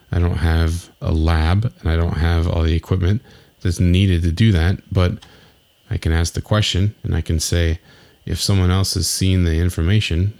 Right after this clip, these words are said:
maybe we as a group of medical professionals should start asking some questions.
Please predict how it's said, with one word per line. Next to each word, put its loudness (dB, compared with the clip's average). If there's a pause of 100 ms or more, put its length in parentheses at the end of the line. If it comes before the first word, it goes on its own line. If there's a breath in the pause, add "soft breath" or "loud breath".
maybe 0
we 2
as -2
a 0 (480 loud breath)
group 2
of 2
medical 2
professionals -4
should -4
start -2
asking -2
some -6
questions. -6